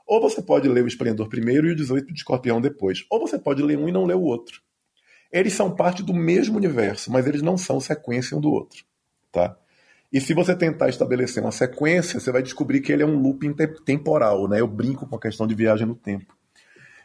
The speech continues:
O Esplendor, ele é completamente diferente de Dezoito de Escorpião. Ele é meu livro mais alienígena.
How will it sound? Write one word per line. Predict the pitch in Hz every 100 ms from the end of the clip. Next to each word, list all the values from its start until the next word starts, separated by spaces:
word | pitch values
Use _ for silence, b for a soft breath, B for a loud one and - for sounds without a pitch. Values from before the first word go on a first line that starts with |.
| -
O | 208
Esplendor, | 233 - 196 156 190
ele | 196
é | 185
completamente | 180 - - 175 185
diferente | 214 - - 135 151 147
de | 120
Dezoito | 107 110
de | -
Escorpião. | 104 107 - 92 98
Ele |
é | 117
meu | 131
livro | 131 131
mais | 127 135
alienígena. | 147 143 151 127 110 104 90 92